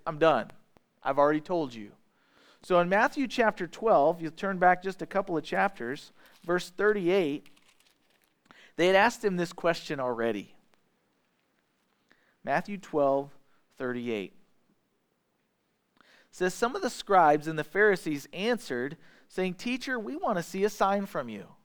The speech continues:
And so he, he answered and said to them, 'An evil and adulterous generation seeks after a sign.'"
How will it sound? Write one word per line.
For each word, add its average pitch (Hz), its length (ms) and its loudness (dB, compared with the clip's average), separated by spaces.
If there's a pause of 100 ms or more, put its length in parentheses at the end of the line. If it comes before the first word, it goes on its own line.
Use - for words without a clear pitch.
(640)
And 101 100 -20
so 139 320 -4 (380)
he, 143 340 -6 (640)
he 165 220 -8
answered 190 440 2
and 143 120 -2
said 233 220 0
to 226 80 0
them, 147 200 -2
'An 151 200 -12
evil 240 560 -4
and 165 140 -8
adulterous 202 720 0
generation 180 720 -2
seeks 165 320 -6
after 151 260 2
a 165 80 -2
sign.'" 165 460 -2